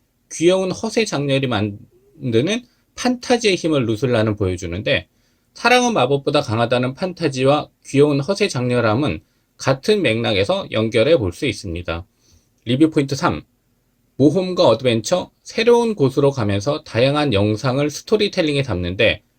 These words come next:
어린 관객들에게 도전의 가치를 전달할 수 있다. 더 프린세스 도둑맞은 공주에서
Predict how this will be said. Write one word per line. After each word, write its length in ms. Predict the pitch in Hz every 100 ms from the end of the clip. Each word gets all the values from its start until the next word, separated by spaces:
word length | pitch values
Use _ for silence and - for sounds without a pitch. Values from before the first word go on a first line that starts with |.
| _ -
어린 280 | 135 196 196
관객들에게 800 | 123 131 139 139 123 123 160 -
도전의 500 | 117 123 175 185 175
가치를 420 | 120 - 135 156
전달할 400 | 110 92 95 95
수 140 | -
있다. 340 | 85 - 78 - _ _ _ _ _ _
더 200 | - 156
프린세스 520 | - 202 196 185 196
도둑맞은 500 | - 135 156 156 156 143
공주에서 680 | 117 113 110 107 147 82